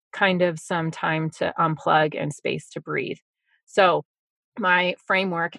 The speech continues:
and my roadmap to be able to scheduling your own framework for yourself consists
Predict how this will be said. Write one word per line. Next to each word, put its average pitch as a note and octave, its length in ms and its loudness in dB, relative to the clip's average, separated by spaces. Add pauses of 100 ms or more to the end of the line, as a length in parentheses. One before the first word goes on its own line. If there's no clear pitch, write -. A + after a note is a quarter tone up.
(100)
and F3 140 -6
my E3+ 160 -2
roadmap F3 720 2 (140)
to F3+ 120 -8
be E3+ 160 -4
able D#3+ 160 -6
to F3+ 100 -10
scheduling F3+ 640 0
your E3 280 -2
own D#3+ 400 0 (320)
framework F3 420 -2
for F3+ 100 -6
yourself E3 440 0
consists F3+ 580 -4